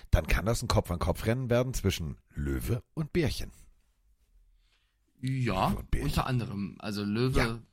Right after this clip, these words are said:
Speaker 2: me-, meinst du, meinst, welchen Löwen meinst du?
Speaker 1: Ne, die Lions.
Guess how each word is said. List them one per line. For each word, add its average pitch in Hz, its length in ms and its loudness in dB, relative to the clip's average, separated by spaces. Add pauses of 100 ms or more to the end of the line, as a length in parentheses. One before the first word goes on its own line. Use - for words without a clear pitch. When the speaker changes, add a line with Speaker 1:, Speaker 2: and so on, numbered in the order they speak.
(140)
Speaker 2:
me-, 95 200 -14
meinst 110 320 -6
du, 107 320 -6 (400)
meinst, 117 220 -14
welchen 101 260 -6
Löwen 104 220 -2
meinst 127 260 -6
du? - 100 -12 (800)
Speaker 1:
Ne, 73 120 -4
die 65 80 0
Lions. - 580 -8